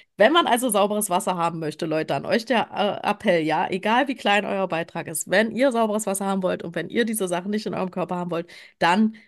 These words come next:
fangt bei euch an und jeder kleinste Teil führt dazu,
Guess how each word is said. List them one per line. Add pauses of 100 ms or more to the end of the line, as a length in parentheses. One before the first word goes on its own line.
(120)
fangt
bei
euch
an
und
jeder
kleinste
Teil
führt
dazu,